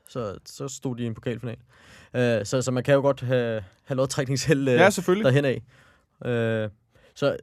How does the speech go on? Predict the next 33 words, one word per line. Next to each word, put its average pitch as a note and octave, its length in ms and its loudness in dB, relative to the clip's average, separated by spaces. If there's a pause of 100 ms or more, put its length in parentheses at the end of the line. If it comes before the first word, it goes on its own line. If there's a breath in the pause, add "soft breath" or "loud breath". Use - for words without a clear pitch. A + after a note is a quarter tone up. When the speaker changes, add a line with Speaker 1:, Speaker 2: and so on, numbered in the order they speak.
(280)
Speaker 1:
jeg, C#3 240 -6
jeg D#3+ 80 -4
synes E3+ 220 -2
ikke, E3 260 -4
vi D#3 120 -4
virkelig C3+ 680 -2 (180)
giver C3+ 200 -2
køb D3 300 -2
på C3+ 60 -2
noget A#2 280 -2
voldsomt A#2+ 360 -2
ved, A#2+ 100 -2
at, G#2+ 180 0
at, G#2+ 240 -6
at - 160 -10 (140)
den B2 140 -2
si-, C#3 340 -4
fjerde C3 220 -2
sidste - 260 -12
plads - 400 -2 (340 soft breath)
kan, A2+ 300 2
kan - 120 -8
blive A2 380 -6
snuppet B2 320 0
af A#2 40 0
syvende A#2+ 220 -6
pladsen, A#2 240 -4
hvis A2+ 140 -8
de - 80 -10
er A#2 40 -10 (120)
dygtige C3 240 0
nok A2+ 220 -4
til A2+ 220 -4